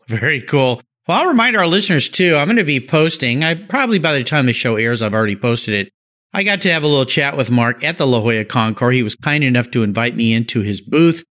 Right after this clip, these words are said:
uh, asked me some questions. Uh, we got to, uh, meet each other and talk cars. I think we could have talked all day, but that fantastic event was really fun. And you're very lucky. At least the, the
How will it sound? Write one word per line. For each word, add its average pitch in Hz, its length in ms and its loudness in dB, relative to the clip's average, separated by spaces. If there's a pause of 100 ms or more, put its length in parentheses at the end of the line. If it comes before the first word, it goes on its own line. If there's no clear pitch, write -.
(220)
uh, 110 60 -4
asked 120 340 -4
me 123 100 0
some 101 180 -4
questions. 123 680 0
Uh, 113 160 0
we 113 100 0
got 113 260 -4
to, 110 280 2
uh, 104 180 0 (280)
meet 151 240 0
each 151 200 -2
other 143 280 0
and 104 120 -4
talk 127 280 -4
cars. 127 280 0
I 113 120 -2
think 117 180 -4
we 117 80 0
could 113 160 -4
have 95 100 -8 (140)
talked 110 300 -4
all 107 160 -2
day, 110 240 -2
but 101 220 -8
that 120 200 -6
fantastic 101 680 -6
event 98 300 -6
was 101 240 -8 (400)
really 131 280 2
fun. 123 260 -2
And 175 140 0
you're 247 80 0
very 320 180 2
lucky. 262 440 0
At 208 60 -4
least 226 280 -2
the, 160 340 -2
the 170 120 0